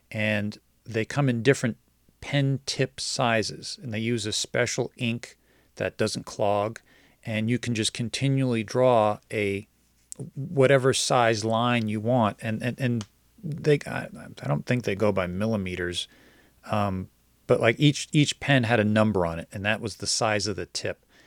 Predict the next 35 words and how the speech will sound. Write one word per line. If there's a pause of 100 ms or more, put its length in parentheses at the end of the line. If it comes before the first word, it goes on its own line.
(400)
And
I
think
a
full
set
was,
like,
maybe (320)
sixteen
or
twenty
pens.
I
can't
really
remember. (280)
But
anyway,
I
remembered
this
from
growing
up. (560)
And
so
I
thought,
"Well,
you
know,
if
I'm
gonna